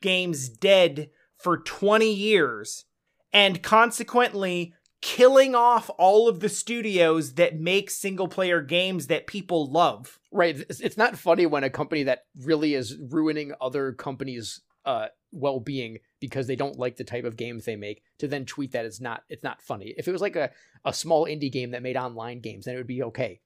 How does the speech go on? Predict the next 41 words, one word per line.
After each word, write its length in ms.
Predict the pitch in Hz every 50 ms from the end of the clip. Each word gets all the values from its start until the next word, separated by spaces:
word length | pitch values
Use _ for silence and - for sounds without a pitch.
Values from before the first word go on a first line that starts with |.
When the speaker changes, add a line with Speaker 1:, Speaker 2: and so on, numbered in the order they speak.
| _ - - - _ -
Speaker 1:
Right. 300 | 208 220 185 139 - - _ _
Yeah. 480 | - 139 175 208 226 220 165 101 - - - - - _ -
Speaker 2:
<laughs> 340 | - - - - - 147 131
Speaker 1:
But 160 | 208 220 214
it's 220 | 220 220 214 - - -
E 240 | 254 269 269 269 277
A, 500 | 285 247 175 147 135 127 131 147 143 - _ _ _ _ _
which 300 | - 170 190 - - -
killed 520 | - - - 220 226 233 240 180 170 143 127
Dead 260 | 190 202 240 226 185
Space 480 | - - - 190 165 160 165 160 - -
because 380 | 139 160 156 - 190 185 160 139
they 140 | 175 170
wanted 340 | 160 160 175 185 185 185 180
it 120 | 185 175 -
to 80 | - 160
be 120 | 170 165
multiplayer, 720 | 156 160 175 196 190 196 175 - - 131 113 104 98 110 - _ _ _ _ _ _ -
Speaker 2:
Yep. 100 | 104 156
Speaker 1:
and 80 | 160
which 140 | 165 160 170
is 80 | 185 175
in 80 | 190
the 80 | 190 175
process 560 | - - 202 190 208 202 - 214 190 - 185
of 100 | 160 -
killing 380 | - - 214 208 202 190 170 139
BioWare 680 | 175 170 202 214 202 165 143 139 135 131 139 143 139
because 240 | 143 139 170 147 127
they 100 | 151 151
want 280 | 143 156 160 160 -
them 100 | 170 156
to 120 | 131 175 156
make 200 | 160 156 135 143
multiplayer 580 | 156 160 180 196 185 - 160 143 131 123 123
games, 440 | 110 120 113 110 110 120 131 - - _ _ _ _ _ _ _ -
and 140 | 156 156 147
who 100 | 175 170
killed, 480 | 175 - 208 196 185 185 180 165 131 - _ _ _ _ _ -
uh, 60 | 143 156 139 170 -
like, 560 | 175 180 170 165 165 156 - - - _